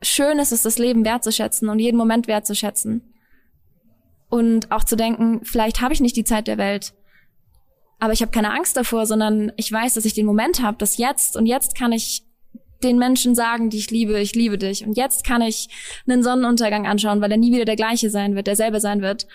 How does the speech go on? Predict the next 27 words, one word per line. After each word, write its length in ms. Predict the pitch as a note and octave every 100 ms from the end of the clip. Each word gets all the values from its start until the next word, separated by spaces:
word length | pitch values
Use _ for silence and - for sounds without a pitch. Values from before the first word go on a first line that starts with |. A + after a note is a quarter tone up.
| - - _ - - -
Also 200 | A3 A3+
für 120 | B3+
mich 200 | C#4 C4+
war 100 | B3+
das 140 | B3
wirklich 460 | B3+ C4+ C4+ - - _
so 160 | A3+ A3+
diese 200 | A3 G#3+
Farben 540 | - - B3 C#4+ D4
und 240 | - A3+ G#3+
dem 160 | G#3+
Tod 240 | - C#4+ -
so 100 | B3+
nah 220 | B3 C4
zu 100 | A#3+
sein, 380 | A#3+ B3 B3+ -
hat 180 | A#3 A3
mir 80 | A3+
erst 240 | A3 -
gelehrt, 300 | A3+ A3+ A3+
was 100 | G#3
es 80 | G3+
bedeutet, 380 | - G#3 G#3 G3+
am 80 | G3+
Leben 260 | G3+ G3
zu 100 | -
sein. 340 | G#3+ F#3+ G3+